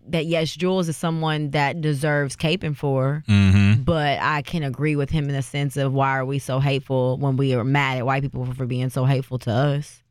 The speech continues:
Speaker 1: Like, we, you know, we equally giving out what we are receiving, so it's gotta be an end to, uh, you know, we gotta stop it at some point.
Speaker 2: Yeah.
Speaker 1: If, if, especially if those people are not deserving. I,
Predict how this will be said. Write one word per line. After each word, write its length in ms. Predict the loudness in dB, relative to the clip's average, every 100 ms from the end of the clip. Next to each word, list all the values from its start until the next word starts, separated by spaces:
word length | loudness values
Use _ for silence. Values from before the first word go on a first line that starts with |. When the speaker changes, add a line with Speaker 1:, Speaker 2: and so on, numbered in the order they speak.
| _ _ _ _ -4
Speaker 1:
Like, 220 | -2 -4
we, 360 | -6 -2 -2 -2 -2
you 100 | 0
know, 240 | 0 -2 -6 _
we 240 | -4 0 0 -4 -10 _ _ -2
equally 400 | 0 0 0 0
giving 280 | 0 0 0
out 300 | 0 -2 -6
what 280 | -4 -2 0
we 400 | 0 0 0 -2
are 140 | -2 -2
receiving, 600 | -2 -2 -4 -2 -4 -6
so 500 | -4 -4 -2 -4 -8 _ _ _ _ -2
it's 140 | 0
gotta 280 | 2 0 0
be 200 | 0 0
an 100 | 0
end 220 | 0 0 0
to, 120 | -4 -2
uh, 140 | -2
you 120 | 0 0
know, 160 | 0
we 180 | -2 -2
gotta 220 | -2 -2
stop 280 | -2 -4 -4
it 60 | -6
at 120 | -4
some 200 | -2 -2
point. 380 | 0 0 -2 -6 -16 -8 2
Speaker 2:
Yeah. 300 | 4 6 4
Speaker 1:
If, 160 | 2
if, 200 | -2 -4 -6 -10
especially 360 | -6 -4 -2 -2
if 60 |
those 160 | -2 -4
people 220 | -4 -2
are 100 | 0
not 160 | 0 -2
deserving. 480 | -4 -4 -4 -4
I, 220 | -2 -2